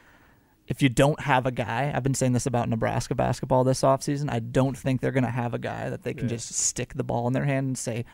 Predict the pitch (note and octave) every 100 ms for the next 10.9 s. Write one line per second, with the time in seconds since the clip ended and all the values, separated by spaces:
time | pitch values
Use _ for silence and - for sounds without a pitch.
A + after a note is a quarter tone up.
0 | - A#2+ D#3+ E3 - - F2+ - - -
1 | _ - C3+ C#3 C3+ C3 C3 B2+ B2+ B2+
2 | B2 D#3 B2+ - C#3 B2+ B2+ - B2+ A#2+
3 | - - - C3 B2 B2 C3 - A2+ G#2+
4 | - - - - C3 B2 A#2 A#2 C#3+ C3
5 | A#2+ A2+ A2+ A#2 A#2 A2+ - A#2 A2+ -
6 | _ _ _ _ _ _ - B2 A#2+ C3+
7 | C#3+ B2 A#2 A#2+ A#2 A#2 - A#2+ A#2+ -
8 | A#2+ A#2+ B2+ A2+ G#2+ A#2 - - _ -
9 | A#2 A2+ - _ - - C3+ B2+ B2 B2
10 | A#2+ - A#2+ A#2 - C3 B2+ - -